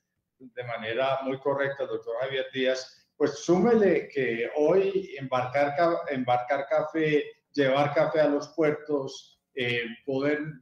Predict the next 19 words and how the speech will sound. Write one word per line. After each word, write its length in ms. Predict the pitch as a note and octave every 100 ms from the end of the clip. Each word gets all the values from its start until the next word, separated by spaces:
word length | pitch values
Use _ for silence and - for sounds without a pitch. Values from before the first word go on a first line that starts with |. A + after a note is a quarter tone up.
| _ E3
entregarle 640 | C#3+ C#3 C3 D3+ D#3 D#3+
el 100 | D3+
café 280 | - - C3+
a 60 |
los 220 | C#3+ D3+ -
clientes 440 | D3+ B2+ - B2
a 180 | A#2+ -
tiempo, 460 | E3+ E3+ E3 C#3+
etcétera, 440 | - D#3 D#3 D#3+ - - -
se 160 | -
volvió 260 | D#3 D3 F3
un 80 | F3+
dolor 280 | F#3+ F#3+
de 120 | F#3 F#3+
cabeza 580 | F3 F3+ F3 F#3 - -
por 400 | E3 D3+ A#2+ - _ _
todo 320 | G3 F#3+ F#3+
ese 300 | F#3 F#3 D#3
desorden 760 | D3 - D#3+ D#3+ F3+ F3 -